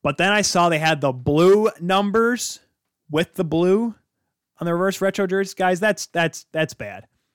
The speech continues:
Are, you're, you're not even trying at that point because, uh, like,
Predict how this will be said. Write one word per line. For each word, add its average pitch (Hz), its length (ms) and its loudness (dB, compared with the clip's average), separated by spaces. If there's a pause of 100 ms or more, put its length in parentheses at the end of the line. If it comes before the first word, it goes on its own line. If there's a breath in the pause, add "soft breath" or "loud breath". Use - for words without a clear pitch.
(280)
Are, 160 120 -2
you're, 175 340 -2
you're 214 120 -4
not 240 140 0
even 180 200 -4
trying 131 260 -4
at 113 100 -8
that 104 160 -10
point 104 300 -16 (600)
because, 127 680 -2 (1000)
uh, 151 220 -16
like, 165 360 -4